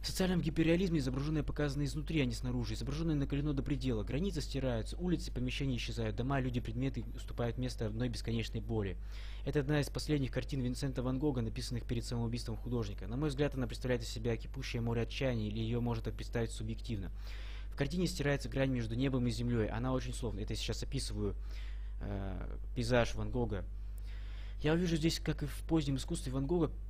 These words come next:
как раз те некоторые признаки приближения к, к ограниченному использованию цветовой палитры, хаотичности, трагичности образов. Он стремился выразить происходящее изнутри и показать суть предметов явлений изнутри,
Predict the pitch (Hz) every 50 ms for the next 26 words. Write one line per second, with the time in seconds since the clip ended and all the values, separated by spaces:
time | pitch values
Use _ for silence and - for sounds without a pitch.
0 | - - - 131 - 151 151 - - - 175 165 156 143 139 - - 127 131 123
1 | - - - - - - - - 151 151 147 139 131 120 - - 120 120 120 131
2 | 120 127 147 139 131 120 - 120 - - - 135 120 - 131 135 160 151 - -
3 | 131 123 120 117 - - 139 139 123 120 120 107 - - - 143 143 - - 120
4 | 117 120 113 113 117 - 139 135 131 120 139 135 113 117 110 - - - - -
5 | - 127 131 135 135 - 127 117 107 - - 117 117 107 110 107 - - - -
6 | 135 131 - - 151 165 160 - - 139 135 160 160 156 139 123 - 131 123 -
7 | 135 147 151 147 - 117 123 139 143 156 156 131 - - 127 131 - - - -
8 | - - 117 120 131 139 135 - - 123 120 123 147 143 139 123 113 117 131 131
9 | - 156 143 117